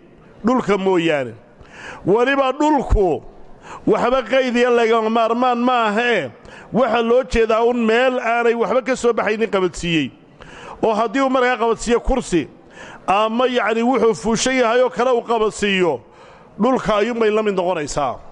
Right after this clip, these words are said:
Kaana maxaa tilmaamaya? Mar horta xadiid bay u deliishanayaan Abu Daawuud uu warinayo. Xadiidkaasi wuxuu tilmaamayaa, kaana asxaabu rasuulillahi sallallahu alayhi wasallam. Rasuulka Ilaahay asxaabtiisu waxay ahaayeen,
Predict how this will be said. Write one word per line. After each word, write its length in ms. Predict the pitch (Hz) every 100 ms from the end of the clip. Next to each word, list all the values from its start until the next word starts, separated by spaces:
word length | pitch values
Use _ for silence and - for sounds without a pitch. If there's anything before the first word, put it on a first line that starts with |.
| - - - - - - - - - - - -
Kaana 300 | 220 277 262
maxaa 300 | 240 240 254
tilmaamaya? 840 | - 226 220 226 247 190 170 147 110 - - - - - - - -
Mar 120 | 220 254
horta 220 | 254 233
xadiid 400 | 202 226 254 247 240
bay 180 | 240
u 100 | 247 247
deliishanayaan 960 | 233 233 208 247 240 220 214 202 196
Abu 140 | 214
Daawuud 420 | 208 220 233 254 220
uu 140 | 220
warinayo. 600 | 220 247 240 190 175 151 113 - - - - - -
Xadiidkaasi 560 | 196 269 247 233 180
wuxuu 200 | 247 226 233
tilmaamayaa, 500 | 226 226 247 233 214
kaana 260 | 202 254
asxaabu 300 | 226 196 247
rasuulillahi 460 | 226 202 233 240 233
sallallahu 380 | 220 220 220 220
alayhi 200 | 208 196
wasallam. 240 | 196 151 - - - -
Rasuulka 360 | 190 262 233 240
Ilaahay 180 | 247
asxaabtiisu 560 | 233 - 254 254 240 247
waxay 260 | 254 220 214
ahaayeen, 360 | 196 180 156